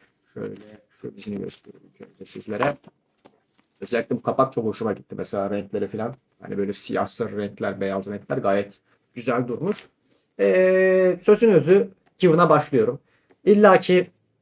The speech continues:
takip etmiyorsanız Instagram'da takip edebilirsiniz. Oradan da paylaşacağım tekrardan. Orada arada şey paylaşıyorum böyle fikirlerimi falan, yeni, yeni izlediğim animeleri, ma-, okuduğum mangaların, e, fikirlerimi paylaşıyorum. Muhtemelen Given'la ilgili bir video çekerim ya da çekmezsem de fikirlerimi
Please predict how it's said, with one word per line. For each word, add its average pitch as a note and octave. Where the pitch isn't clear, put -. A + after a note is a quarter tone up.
takip D#3
etmiyorsanız F3
Instagram'da D#3+
takip D#3
edebilirsiniz. D#3+
Oradan B2+
da B2+
paylaşacağım C3
tekrardan. A#2
Orada G#3
arada F#3
şey D#3+
paylaşıyorum D#3
böyle G#2
fikirlerimi A#2+
falan, A2+
yeni, A#2+
yeni B2+
izlediğim A2
animeleri, G2+
ma-, G#2
okuduğum B2
mangaların, B2+
e, B2
fikirlerimi E3
paylaşıyorum. E3+
Muhtemelen F#3
Given'la F3
ilgili E3+
bir D#3+
video E3+
çekerim D3
ya B2
da C#3+
çekmezsem D#3+
de D#3
fikirlerimi C3